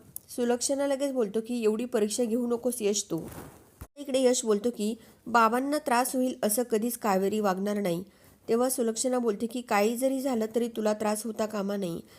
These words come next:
तेव्हा यश बोलतो की, "नाही मा, मला नाही त्रास होणार." असं म्हणत आता यश ते तेल जे आहे तिथे थो-, थोडंसं हातामध्ये घेऊन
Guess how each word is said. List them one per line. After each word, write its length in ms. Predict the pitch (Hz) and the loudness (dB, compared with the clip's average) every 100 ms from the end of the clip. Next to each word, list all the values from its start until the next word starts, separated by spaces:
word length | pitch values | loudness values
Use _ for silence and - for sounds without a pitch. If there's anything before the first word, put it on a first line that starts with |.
| - - - | -20 -10 -2
तेव्हा 160 | 226 | 2
यश 240 | 226 233 226 | 2 2 0
बोलतो 240 | 185 220 | -2 -2
की, 120 | 220 | -4
"नाही 240 | 220 196 226 | 0 0 0
मा, 200 | 220 214 | 0 0
मला 240 | 226 214 | 0 0
नाही 200 | 208 190 | 0 0
त्रास 300 | 208 214 226 | 0 -2 -2
होणार." 300 | 214 180 156 185 - - _ - | -2 -4 -4 -8 -18 -20 _ -4
असं 260 | 214 247 | -2 0
म्हणत 280 | 240 262 262 | 0 0 -2
आता 220 | 247 220 233 - - _ - | -2 -4 -4 -10 -20 _ -2
यश 280 | 208 226 - | 2 2 0
ते 320 | - 240 233 - _ _ - | 0 2 2 -4 _ _ 0
तेल 220 | 220 233 | 2 2
जे 100 | 269 - | 0 0
आहे 160 | 247 | -2
तिथे 280 | 254 254 262 | -2 -2 0
थो-, 100 | 254 233 | 0 0
थोडंसं 380 | 269 247 247 262 | 0 2 2 0
हातामध्ये 580 | 254 233 247 247 254 262 | -4 -4 -2 -2 0 0
घेऊन 280 | 240 247 | 0 0